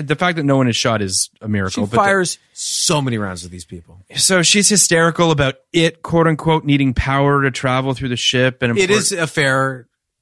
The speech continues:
Speaker 2: though that's the, probably a good pronoun.
Speaker 1: It?
Speaker 2: Hard to, yeah, it.
Speaker 1: 'Cause
Speaker 2: I
Speaker 1: it
Speaker 2: don't
Speaker 1: doesn't, it's
Speaker 2: don't know
Speaker 1: genderless?
Speaker 2: what it is.
Speaker 1: When it, it ends up never
Speaker 2: Yes.
Speaker 1: having a gender. It's called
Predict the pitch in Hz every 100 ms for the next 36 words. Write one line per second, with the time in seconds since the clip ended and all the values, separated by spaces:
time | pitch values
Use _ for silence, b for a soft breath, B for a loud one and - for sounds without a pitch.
0 | _ 131 123 127 127 135 131 131 - 131
1 | 123 113 123 - - 127 110 95 87 104
2 | 110 _ _ _ _ _ _ 143 185 143
3 | 151 135 165 120 104 104 - 165 147 156
4 | 139 147 147 143 - 131 123 151 175 131
5 | 147 147 92 107 - - _ 127 113 104
6 | - 113 104 98 101 98 98 98 95 95
7 | 92 87 92 98 - 104 92